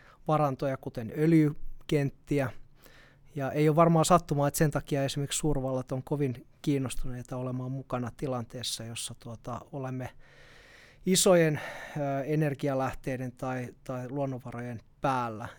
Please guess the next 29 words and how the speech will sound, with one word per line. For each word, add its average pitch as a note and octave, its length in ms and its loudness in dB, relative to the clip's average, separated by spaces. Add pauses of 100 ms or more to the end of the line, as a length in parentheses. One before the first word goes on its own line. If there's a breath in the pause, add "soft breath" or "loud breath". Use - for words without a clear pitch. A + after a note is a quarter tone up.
(100)
Ja A#2+ 260 -14
jos C#3+ 240 -10
siellä C#3 220 0
käydään C3 340 -4
taistelua, B2+ 540 -8
niin C3 100 -12
sinne B2+ 240 -10
yleensä B2 360 -10
halutaan B2 460 -10
jollain B2 260 -8
tavalla - 300 -14
jalanjälki B2 680 -12 (180)
mukaan, B2 380 -6
jotta - 240 -14
pystytään F#3+ 560 0
vaikuttamaan C3+ 680 4
siihen C3 360 -2 (480 loud breath)
tulevaisuuteen D3 720 2
ehkä F3 180 0
hallitummin. D3+ 760 2 (240)
Miten D#3+ 240 2
sä E3 140 4
näet C3 280 2
tämän B2 300 -2 (360)
asian? - 300 -8
On-, A2+ 120 -12 (120)
onko, C3 320 -6
onko G3 240 4
kyse C#3 400 2